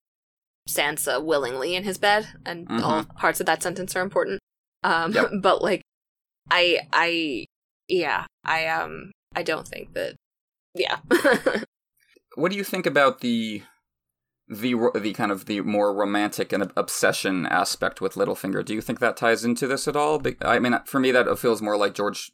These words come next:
Speaker 2: doing the, the flipping chivalry on his head thing he likes so much. But there is that, you know, aspect of Littlefinger being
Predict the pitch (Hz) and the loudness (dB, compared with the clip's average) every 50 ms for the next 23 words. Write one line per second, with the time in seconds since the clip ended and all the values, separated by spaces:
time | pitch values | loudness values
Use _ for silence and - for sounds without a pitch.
0 | - 98 101 104 101 98 101 101 87 78 78 98 - - - 101 - 98 101 95 | -10 -4 -4 -2 -2 0 0 0 0 0 -2 -2 -2 0 -4 -2 -2 -2 -4 -4
1 | - - 107 95 92 92 92 80 78 78 82 85 95 - - - 67 - - - | 0 0 0 0 2 0 0 0 0 0 0 -2 -4 -4 -4 -4 -6 -6 -6 -8
2 | 101 95 101 95 90 90 69 - - - - 73 71 - - - - - - - | -8 -6 -6 -4 -4 -4 -4 -4 -6 -6 -4 -4 -4 -6 -6 -6 -10 -14 -14 -18
3 | - - - _ _ - 143 151 - 147 139 143 135 139 139 127 127 120 - 117 | -20 -20 -20 _ _ 4 4 6 4 4 4 4 4 4 6 4 4 4 2 2
4 | 113 113 110 - 113 98 113 95 101 104 104 - 110 104 104 101 92 101 98 98 | 2 2 0 0 -4 -4 -2 0 0 -2 -2 -2 -4 -4 -4 -2 -2 -2 -2 0
5 | 98 101 101 - | -2 -4 -4 -8